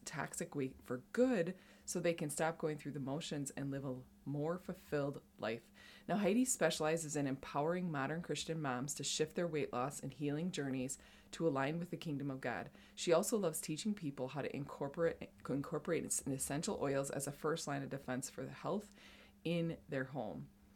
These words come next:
Heidi wants women to create true change for themselves and for Jesus by creating a kingdom first mentality. Oh, you guys get ready for this amazing session.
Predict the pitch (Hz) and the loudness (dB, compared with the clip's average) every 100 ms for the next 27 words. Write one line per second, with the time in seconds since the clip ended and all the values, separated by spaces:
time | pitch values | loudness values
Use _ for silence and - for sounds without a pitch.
0 | - - - - 175 220 214 196 170 170 | -20 -20 -10 2 4 6 4 4 2 2
1 | 165 - 156 143 - - 160 185 185 185 | 0 0 0 0 -2 -6 0 0 2 2
2 | 143 143 - 135 143 - 127 127 - 135 | 0 -2 -2 -4 -2 0 0 -2 -4 -4
3 | 127 139 139 135 131 123 135 135 - 135 | -2 -4 -2 -2 0 -2 -2 -2 -2 -4
4 | 123 - - 151 160 170 - 123 131 - | -4 -8 -6 -6 -4 -6 -2 -2 -2 -6
5 | - 123 131 127 123 120 73 135 - - | -6 -6 -4 -2 -2 -2 -6 -8 -14 -20
6 | - - - - - 156 160 151 139 151 | -20 -20 -20 -12 -2 0 0 0 0 2
7 | 156 147 - - 127 143 - 131 127 - | 0 -2 -2 0 0 -2 -6 -4 -2 -2
8 | 139 135 135 135 135 131 - 135 139 135 | -2 0 0 0 0 -2 0 -2 0 -2
9 | 120 | -4